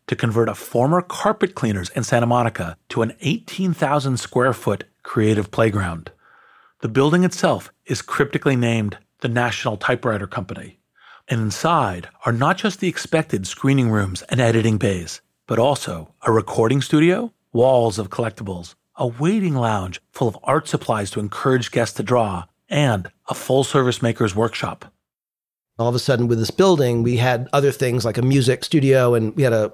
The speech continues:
Speaker 2: art workshop. We have the laser printers and we have the large format printers and the bookbinders and the silk screens, and we have all these things to make stuff there.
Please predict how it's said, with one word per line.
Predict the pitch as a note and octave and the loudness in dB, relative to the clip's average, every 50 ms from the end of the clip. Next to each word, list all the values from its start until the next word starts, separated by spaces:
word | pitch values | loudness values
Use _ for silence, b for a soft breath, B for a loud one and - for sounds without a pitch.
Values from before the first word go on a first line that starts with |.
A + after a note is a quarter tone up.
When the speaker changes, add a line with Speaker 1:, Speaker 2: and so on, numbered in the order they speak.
| - | -2
Speaker 2:
art | - B2+ B2 - - | 0 0 0 0 -2
workshop. | A2+ G#2+ - - - C3+ A#2 A#2+ A#2 - b b b b b b | -4 -4 -2 -2 0 0 2 0 -2 -4 b b b b b b
We | - E3+ F#3 | -2 0 0
have | G3 E3+ B2+ C#3+ F3 F#3+ F#3 F3 E3 D3+ D3 - - | 0 0 0 0 2 4 4 4 2 2 0 -2 0
the | D#3 D3+ | 2 4
laser | D#3 D#3 D#3 C#3 D3+ | 6 6 6 4 2
printers | - - D#3+ D3 C#3+ C#3 C3+ A#2 | 2 0 0 2 2 2 0 0
and | C#3 C3+ | 0 0
we | C3+ | 0
have | B2 D3 C#3 C3+ B2+ | 2 2 2 2 2
the | C3+ C3 B2+ | 0 0 2
large | B2 B2+ C3 B2+ - | 2 2 2 0 2
format | - E3 D3+ C#3+ C3+ C3+ | 2 2 2 2 0 0
printers | - D3 C#3 C3 B2+ B2 B2 A#2 G#2+ | -2 -2 -2 0 0 0 0 -2 -4
and | - - C#3+ B2+ B2 A#2+ A#2+ A#2 | -4 -4 -2 0 0 0 0 0
the | B2+ B2 | 0 0
bookbinders | A#2 A#2+ A#2+ A2 E3 D#3 D#3+ - D#3 C#3 C#3 C3 C3 C3 C3 B2 A2+ | -2 -2 -2 0 0 0 0 0 0 0 0 0 0 0 0 0 -2
and | C3+ B2+ A#2+ A2+ | -2 -2 -2 -2
the | A2+ A#2+ A#2 A#2+ A#2 A2+ A2 G#2 | 0 0 0 0 0 0 -2 -2
silk | - - F#3 F#3 - | 0 0 0 0 0
screens, | - - E3 D#3+ D3 C#3+ C#3 C#3 C3 A#2 | -2 -2 0 2 2 2 2 2 2 2
and | B2+ B2 A#2+ A#2+ A2+ B B B B B B B B | 2 2 0 0 -2 B B B B B B B B
we | F#3 E3+ | 2 2
have | D#3+ E3 | 2 2
all | - F#3+ G3 G3 | 2 0 0 2
these | F#3 G3 F3 D#3 - - | 0 0 0 0 -2 -2
things | - - G#3 G#3+ G3+ D#3+ C#3+ C#3 C#3 B2+ G#2+ - | 0 0 2 2 4 2 2 2 0 -2 -4 -4
to | - - | -2 0
make | D#3 D3 C#3+ D3 D#3 D#3 - - - - | 2 4 4 4 2 2 -2 -8 -16 -14
stuff | - - - - D3+ C3+ C3 - - - - - - _ _ _ _ _ - | -12 -6 -2 0 0 0 0 -2 -6 -12 -16 -18 -20 _ _ _ _ _ -6
there. | A3+ D3+ C3 E3 E3+ D#3 B2+ A2+ A2+ - - | -2 2 4 4 4 4 4 2 0 -2 -6